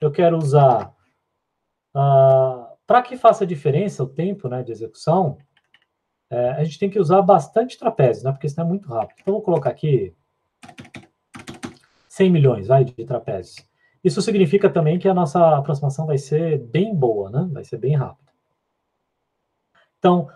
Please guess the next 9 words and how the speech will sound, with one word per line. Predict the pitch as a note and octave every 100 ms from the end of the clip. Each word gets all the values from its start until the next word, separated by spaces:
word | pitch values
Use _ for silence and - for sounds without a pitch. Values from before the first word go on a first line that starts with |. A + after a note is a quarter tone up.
| _ C#3
a, | C3+ C3+
a | C3+
gente | C#3
vai | C#3+
calcular | D3+ C#3+ D3+ C#3 C#3
a | C#3 C#3 C3
área | A#2 A2 _ _ _ _ _ _
da | C3 C#3
função, | D#3+ C#3+ - A#2 G2+